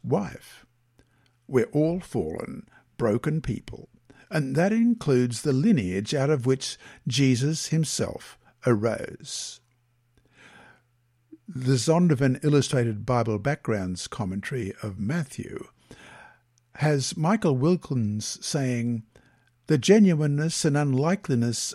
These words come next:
of this genealogy must have stunned Matthew's readers. Jesus' ancestors were humans with all the foibles, yet potentials of everyday people. God worked through them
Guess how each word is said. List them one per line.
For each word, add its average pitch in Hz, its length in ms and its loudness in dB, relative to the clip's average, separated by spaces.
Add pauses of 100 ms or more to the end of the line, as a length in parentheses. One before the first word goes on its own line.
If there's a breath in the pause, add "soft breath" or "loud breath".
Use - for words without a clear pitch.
of 113 160 -2
this 131 220 0
genealogy 131 1080 -2 (640 loud breath)
must 208 460 2
have 190 160 -2
stunned 127 600 -2
Matthew's 117 640 -2
readers. - 760 -8 (500)
Jesus' 113 440 0
ancestors 113 800 -4
were 147 220 4 (260 loud breath)
humans 127 580 4
with 143 300 0
all 190 440 6
the 190 140 2
foibles, 123 840 -2 (280)
yet 143 320 0
potentials 147 880 0
of 170 240 4 (160)
everyday 123 680 2
people. - 560 -6 (600 loud breath)
God 107 280 4
worked 101 500 -2
through 220 300 2
them 110 400 0